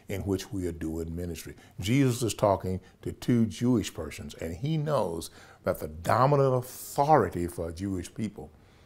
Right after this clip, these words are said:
is the scriptures. And so he takes them back to the scriptures and begins to show them that the scriptures speak to their concerns. If we want to deal with this new generation, each generation, each condition,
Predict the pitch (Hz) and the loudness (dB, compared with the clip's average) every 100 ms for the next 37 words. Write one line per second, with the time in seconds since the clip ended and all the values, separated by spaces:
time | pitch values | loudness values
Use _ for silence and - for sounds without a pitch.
0 | - _ - 101 85 - - - - - | -20 _ -8 -6 -4 -4 -4 -2 -4 -6
1 | - - - _ _ _ _ _ _ - | -12 -16 -20 _ _ _ _ _ _ -20
2 | - 90 - 113 101 110 95 - - 143 | -8 -4 4 6 6 4 -2 -6 0 2
3 | - 120 101 87 127 123 - - - - | 2 -2 -4 0 0 0 -4 -18 -12 -8
4 | 92 - 127 113 - 104 - - - - | -8 -4 -4 -4 -10 -14 -20 -20 -20 -8
5 | 98 85 90 104 120 117 107 - 113 117 | -6 -4 0 2 2 0 -6 -2 2 4
6 | 117 95 78 78 85 85 - - - 104 | 2 -4 -6 -4 -4 -6 -8 -12 -4 -4
7 | - 82 - - 165 127 - - _ - | -2 -6 -8 -6 -6 -4 -8 -16 _ -4
8 | 117 120 120 127 95 95 98 101 104 - | -2 -2 -4 -8 -10 -4 0 2 0 -6
9 | - 120 113 151 139 78 - - - - | -4 -4 -2 -2 -2 -4 -16 -20 -20 -20
10 | - 107 92 165 190 160 135 143 135 110 | -6 -2 2 4 6 4 6 8 8 6
11 | - 139 135 104 110 107 95 92 101 110 | 2 0 2 0 0 -2 -4 0 0 0
12 | - 95 117 143 - 113 120 123 101 98 | -4 -6 -4 -2 -4 -2 0 2 0 -2
13 | - 117 147 151 - - 131 101 92 - | -6 -4 -4 -4 -12 -4 -2 0 0 -2